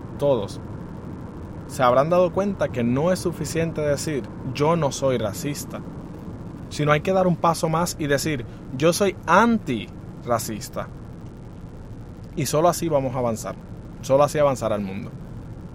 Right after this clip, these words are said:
Espero que hayan podido disfrutar este viaje en el taxi y que hayamos podido reflexionar juntos sobre las realidades de discriminación que estamos viviendo y que podamos entender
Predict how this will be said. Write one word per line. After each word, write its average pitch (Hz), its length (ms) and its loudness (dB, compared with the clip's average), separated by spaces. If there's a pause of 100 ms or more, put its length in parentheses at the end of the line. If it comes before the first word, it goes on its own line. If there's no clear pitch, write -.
(1300)
Espero 175 320 2
que 208 80 -2
hayan 196 220 2
podido 175 340 2
disfrutar 151 500 2
este 165 220 0
viaje 143 360 0
en 123 80 -2
el 113 120 -2
taxi - 440 -4 (480)
y 147 80 -6
que 135 80 4
hayamos 147 360 4
podido 151 380 0
reflexionar 131 600 -2
juntos 147 480 -2 (220)
sobre 143 300 6
las 135 220 4
realidades 139 560 0
de 156 100 2
discriminación 151 720 -4
que 131 100 -6
estamos 123 360 -4
viviendo 151 460 -4 (600)
y 147 60 -6
que 139 120 4
podamos 135 440 2
entender 165 580 0